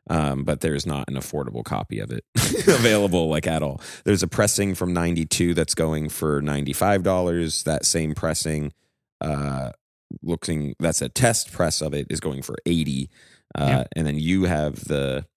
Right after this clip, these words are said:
Speaker 1: quote unquote cheapest, uh, but still there's only three available, and the cheapest one of those is fifty-four dollars.
Speaker 2: Huh.
Speaker 1: And that is,
Speaker 2: Crazy.
Speaker 1: that is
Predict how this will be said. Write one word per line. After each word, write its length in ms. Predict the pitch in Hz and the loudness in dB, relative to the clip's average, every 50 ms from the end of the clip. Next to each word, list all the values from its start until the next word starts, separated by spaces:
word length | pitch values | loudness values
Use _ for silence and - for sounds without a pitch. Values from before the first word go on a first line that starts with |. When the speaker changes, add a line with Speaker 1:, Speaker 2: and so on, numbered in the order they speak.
| _ _ | _ _
Speaker 1:
quote 160 | - 95 85 | -4 -2 -2
unquote 260 | 73 69 - 62 - - | -2 -4 -6 -8 -6 -6
cheapest, 680 | - - - 90 78 - - 64 58 - - - - - _ _ _ _ _ - | -4 -4 -2 -2 -4 -4 -4 -4 -4 -6 -6 -8 -12 -18 _ _ _ _ _ -2
uh, 200 | - 78 65 65 | 0 0 0 0
but 160 | 58 71 69 | -2 -2 -2
still 180 | - - - 80 | 0 0 2 0
there's 160 | 71 76 76 | 0 0 0
only 160 | 87 80 71 | 0 -2 -2
three 360 | 67 - - - 98 82 78 76 | -2 -4 -2 0 2 2 2 2
available, 520 | 69 67 71 73 73 71 64 67 65 67 | 2 2 0 0 0 0 -2 -2 -2 -2
and 140 | 65 67 65 | -4 -4 -2
the 280 | 65 65 65 65 65 - - | -2 -2 -2 -4 -8 -10 -8
cheapest 680 | - - - - 110 101 95 - 98 82 78 - - - | -6 -4 0 0 2 0 2 2 2 2 2 0 -4 -4
one 220 | 82 80 78 73 | -4 -2 -2 -4
of 80 | 71 - | -4 -4
those 460 | 71 71 67 67 65 64 67 - - | -2 -2 -2 -2 -4 -4 -4 -6 -6
is 280 | - - 67 65 - - | -4 -4 -2 -2 -2 -2
fifty-four 540 | - 73 69 - - - - - - - - | -2 -4 -4 -4 -8 -10 -10 -10 -10 -10 -10
dollars. 500 | - - - - - - - _ - - | -8 -8 -10 -10 -10 -12 -14 _ -18 -2
Speaker 2:
Huh. 160 | - 170 160 - - _ _ _ _ _ _ _ _ _ | 0 2 2 2 0 _ _ _ _ _ _ _ _ _
Speaker 1:
And 120 | - 104 101 | 2 4 4
that 140 | 98 92 90 | 4 4 4
is, 100 | 87 82 | 4 4
Speaker 2:
Crazy. 360 | 147 139 131 120 123 120 - - _ _ _ _ _ _ | 4 4 4 4 2 2 0 -4 _ _ _ _ _ _
Speaker 1:
that 220 | - 95 90 90 | 2 4 4 4
is 480 | 87 85 82 80 76 71 69 - - - | 4 2 2 2 0 0 0 -2 -2 -2